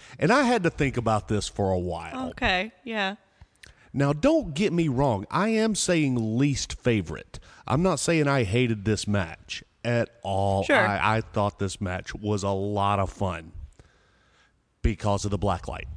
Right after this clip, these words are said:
Speaker 2: Mm-hmm.
Speaker 1: Had it been a standard match, I would have given it a three.
Speaker 2: I, I can agree with that, but I think it wasn't supposed to be a s-, like, it was supposed to be more of a spectacle.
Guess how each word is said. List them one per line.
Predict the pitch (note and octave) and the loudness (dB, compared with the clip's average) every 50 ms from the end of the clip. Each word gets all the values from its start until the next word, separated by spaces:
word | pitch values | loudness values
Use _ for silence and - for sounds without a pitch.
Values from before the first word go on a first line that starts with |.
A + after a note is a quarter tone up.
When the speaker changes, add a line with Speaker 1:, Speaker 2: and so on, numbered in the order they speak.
| - - - - - - - _ _ - | -12 -14 -16 -18 -20 -20 -20 _ _ -8
Speaker 2:
Mm-hmm. | A3+ G#3 | -4 -2
Speaker 1:
Had | G#3 D3 F#3 G#3 | 0 2 2 2
it | G#3 E3 D3 | 2 2 2
been | C#3 D#3+ E3 | 2 2 2
a | D#3 C3+ A2+ | 2 0 0
standard | - - - - C#3+ D3+ D3 C3+ B2+ A2 G#2+ | -2 -4 -4 -2 -2 -2 -2 -4 -6 -4 -4
match, | A#2 A#2 A#2 A#2+ A#2 - - - - - - - _ _ _ _ _ _ _ _ _ - - - - - - - - - - - - _ _ - - - | -2 -2 0 -2 -2 -4 -6 -8 -10 -10 -10 -12 _ _ _ _ _ _ _ _ _ -20 -20 -20 -20 -20 -20 -20 -20 -20 -20 -20 -20 _ _ -20 -10 -4
I | - G2+ G#2+ | -2 0 2
would | A2 G#2+ G#2+ G2+ | 2 2 2 0
have | F#2+ F2+ | -2 -2
given | F#2 G#2+ G#2 G2+ G#2+ G2+ | 0 0 0 2 2 2
it | G2 F#2+ | 2 2
a | G2 F#2+ | 0 0
three. | - - F#2+ F2 C#2+ - - - - - - - - - - - - - - - - _ _ _ _ _ _ _ _ _ _ _ _ _ - | -2 -4 -6 -6 -6 -8 -12 -12 -14 -14 -14 -16 -18 -20 -20 -20 -20 -20 -20 -20 -20 _ _ _ _ _ _ _ _ _ _ _ _ _ 2
Speaker 2:
I, | F#3+ F4+ F4 - - _ _ _ | 2 2 0 -4 -14 _ _ _
I | - C4 | 4 4
can | C#4 - F4+ E4+ D#4+ | 4 4 2 2 2
agree | C4+ A#3 A#3 A3+ A#3+ | 4 4 4 4 4
with | C4+ - - | 2 0 0
that, | E4+ E4+ E4 D#4+ A#3 | 2 2 2 2 2
but | A#3+ A#3 | 2 2
I | A3+ A#3 | 2 2
think | - B3 B3+ A#3+ | 2 0 2 2
it | A#3 - | 2 2
wasn't | G3+ A3 G#3+ G3 G3 G3+ - - | 2 0 0 0 -4 -6 -8 -10
supposed | - - G#3 - - - - - G#3 G3+ G3+ - - - | -8 -6 0 2 2 2 4 2 0 0 -2 -4 -6 -6
to | - F3+ | -6 -2
be | E3 F#3+ F#3+ F#3 F3+ E3+ | 0 0 0 2 2 0
a | E3+ | 0
s-, | E3+ - - - - | -2 -4 -8 -10 -6
like, | - F#3+ F3 E3 E3+ - - - - - - _ _ - | -2 -2 -2 -2 -4 -8 -12 -16 -20 -20 -20 _ _ -2
it | G3+ G#3+ | 0 2
was | A3 G#3+ - | 2 0 0
supposed | - G#3 - - G#3+ G3+ G3 - | 2 2 4 4 4 2 0 0
to | - F#3 | -2 -2
be | F#3+ F3 E3+ | -2 -2 -2
more | F3 F#3 F3+ F3 E3+ | -2 -2 -2 0 0
of | D#3+ - - | -2 -2 -6
a | |
spectacle. | E3+ - - - D3 C#3 - - - - - - - - - G3+ | -8 -8 -6 -4 -4 -4 -6 -10 -12 -10 -8 -6 -4 -4 -6 -8